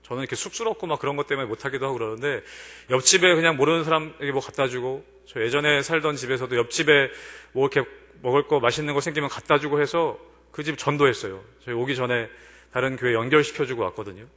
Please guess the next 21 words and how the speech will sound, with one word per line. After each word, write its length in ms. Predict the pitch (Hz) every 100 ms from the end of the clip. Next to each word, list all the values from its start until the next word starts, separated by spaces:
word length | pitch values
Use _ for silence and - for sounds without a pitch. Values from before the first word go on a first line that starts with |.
| _ _ _ _ _ _
그래서 140 | 160 143
아내가 260 | 147 165
그런 180 | 156 151
걸 80 | 143
참 180 | - 151
잘해요. 380 | - 98 90 90 98 _ _ _ _ _ _ _ _ - -
근데 100 | 185
우리 100 | 190
성도님들 420 | 202 214 214 208
중에도 240 | 196 196 190 - -
이렇게 260 | - -
넉넉하게 600 | 139 147 208 214 214 190
나누시는 680 | 160 139 202 - 208 202 180
것을 300 | 185 185 190
좋아하시는 680 | 180 - - 143 180 165 170
분들이 240 | 147 139 139
계세요. 340 | 104 110 95 101 _ _ _ _ _ _ _ _ _ _
저는 180 | 160 175
그것이 320 | 151 175 180
그냥 240 | 160 165
단순히 680 | 160 151 147 156 165 180 101